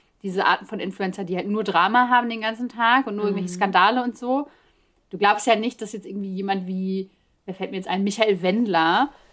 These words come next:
Speaker 1: sich jeden einzelnen Kommentar durchliest und sich denkt, "Oh, oh, voll doof jetzt", sondern, keine Ahnung, der wird wahrscheinlich auch einen Fick geben, weil, äh, irgendwann,
Speaker 2: Ja.
Speaker 1: was willst du
Speaker 2: Ja.
Speaker 1: denn da noch machen? <laughs>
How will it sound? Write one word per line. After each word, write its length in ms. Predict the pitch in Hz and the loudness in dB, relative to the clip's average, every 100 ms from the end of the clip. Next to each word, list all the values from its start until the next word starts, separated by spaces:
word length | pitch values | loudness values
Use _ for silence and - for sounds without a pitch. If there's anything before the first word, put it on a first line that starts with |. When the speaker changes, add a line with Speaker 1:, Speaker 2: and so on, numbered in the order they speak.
| _ | _
Speaker 1:
sich 320 | 208 185 202 | -8 -4 -4
jeden 380 | - 190 190 220 | -4 -4 0 0
einzelnen 340 | 220 214 208 226 | 2 0 0 -4
Kommentar 440 | 226 208 - 220 | -2 -2 2 2
durchliest 360 | 220 196 202 185 | 2 0 -2 -6
und 120 | 190 | -6
sich 100 | 190 | -8
denkt, 220 | - 202 - | -6 -6 -2
"Oh, 440 | 175 175 170 165 | 4 8 8 8
oh, 80 | 175 196 - - - - - - | 6 -4 -10 -14 -14 -20 -20 -6
voll 280 | 185 185 185 | -2 0 0
doof 500 | 196 196 208 214 214 | 0 2 4 2 2
jetzt", 560 | 185 180 185 196 - | 4 6 4 2 -2
sondern, 320 | 196 190 190 180 196 | 0 2 2 0 -12
keine 240 | - 185 160 | -10 -2 2
Ahnung, 280 | 214 262 165 | 4 2 -2
der 120 | 170 | -6
wird 100 | 190 | -8
wahrscheinlich 340 | 196 208 196 - | -10 -8 -10 -10
auch 80 | |
einen 100 | 285 | -10
Fick 180 | - - | -10 -12
geben, 340 | - 185 - 190 | -14 -14 -8 0
weil, 220 | 202 240 349 - _ - | 2 0 -8 -20 _ -12
äh, 100 | - - _ _ _ _ _ - - _ - - | -12 -12 _ _ _ _ _ -20 -20 _ -20 -6
irgendwann, 500 | 240 277 233 233 262 | 4 8 8 6 6
Speaker 2:
Ja. 240 | 269 - - - _ _ | 6 4 2 -10 _ _
Speaker 1:
was 140 | 208 | -2
willst 160 | 233 226 | 2 4
du 40 | |
Speaker 2:
Ja. 40 | 240 | 4
Speaker 1:
denn 80 | 240 | 4
da 60 | |
noch 100 | 214 214 | 2 4
machen? 480 | 277 277 190 185 - - - | 2 2 -6 -10 -16 -20 -4
<laughs> 120 | 254 | -4